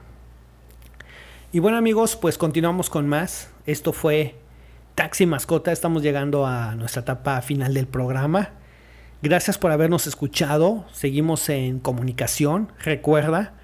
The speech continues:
agenda tu servicio, eh, comunícate con nosotros. Llámanos al noventa y ocho cuarenta y uno sesenta y seis treinta cuarenta vía telefónica o vía WhatsApp. Eh, mándanos un mensaje.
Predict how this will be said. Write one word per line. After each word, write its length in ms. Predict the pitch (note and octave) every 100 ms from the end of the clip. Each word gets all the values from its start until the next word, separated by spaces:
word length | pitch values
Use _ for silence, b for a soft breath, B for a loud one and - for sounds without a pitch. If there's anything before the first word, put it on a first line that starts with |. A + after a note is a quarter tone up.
| B B B B
agenda 400 | - - F3+ F#3
tu 100 | F3+
servicio, 760 | D#3+ C#3+ A#2+ C#3+ C#3 F#3 A3 A3 -
eh, 760 | C3+ C3 B2+ A#2+ A#2+ A2+ - -
comunícate 500 | D3+ D#3 D3+ F#3+ D#3+
con 160 | C#3
nosotros. 560 | B2 - C#3 E3+ G3 - B B B B B B
Llámanos 760 | D#3 C3 E3+ F#3 G#3 G3+ G3 F#3+
al 280 | F#3+ G3+ F3+
noventa 420 | D#3+ D#3+ D3 D#3
y 100 | D#3
ocho 240 | F#3 G#3
cuarenta 300 | F3+ D#3 D3
y 100 | C#3+
uno 200 | E3 F3+
sesenta 520 | E3 D3 - C#3+ C3+ B2+
y 60 |
seis 520 | - D#3+ E3+ E3+ -
treinta 400 | - D#3 D#3 C#3+
cuarenta 640 | B2 B2+ C3+ C#3+ C#3 G3+ G3 -
vía 220 | C#3+ C#3+
telefónica 800 | D3+ A#2 - C3+ D3+ G3 G3+ - b b b
o 140 | - C#3+
vía 240 | D3+ C#3+
WhatsApp. 600 | C#3 C#3 - - E3 - - B B B B B B - D3+
Eh, 260 | C#3+ C3+
mándanos 440 | C#3 D#3+ E3+ E3 F3
un 100 | F3
mensaje. 880 | D#3+ - E3+ - G#3 A3 G#3+ -